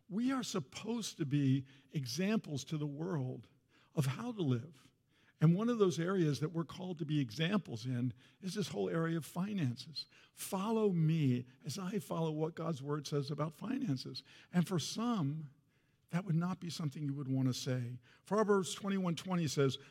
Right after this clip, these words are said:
"The wise store up choice food and olive oil, but fools gulp theirs down." So Proverbs says that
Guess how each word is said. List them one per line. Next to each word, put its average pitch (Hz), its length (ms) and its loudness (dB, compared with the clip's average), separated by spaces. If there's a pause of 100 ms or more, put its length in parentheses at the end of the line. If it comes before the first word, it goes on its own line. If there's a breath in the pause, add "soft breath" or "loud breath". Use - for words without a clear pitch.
(100)
"The 160 80 6
wise 180 380 2
store 190 260 2
up 165 120 0
choice 185 320 -2
food 180 260 -4
and 156 120 0
olive 165 300 2
oil, 135 220 6
but 131 160 2
fools 139 680 0 (360 soft breath)
gulp 156 380 2
theirs 147 340 4
down." 120 440 4
So 139 240 0 (240 loud breath)
Proverbs 233 500 2
says 139 540 0
that 165 240 2